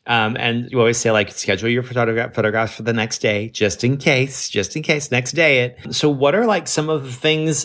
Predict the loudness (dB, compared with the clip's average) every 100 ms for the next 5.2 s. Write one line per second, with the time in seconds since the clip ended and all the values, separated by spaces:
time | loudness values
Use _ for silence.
0 | -4 -2 0 0 -4 -2 0 2 0 -2
1 | -2 0 0 -2 -2 -2 0 -4 -2 0
2 | 0 -2 -2 -2 0 -2 -2 -4 -4 -4
3 | 0 2 2 2 0 -4 0 2 2 2
4 | 0 -2 -4 -2 -2 -2 -2 -4 -4 -8
5 | -8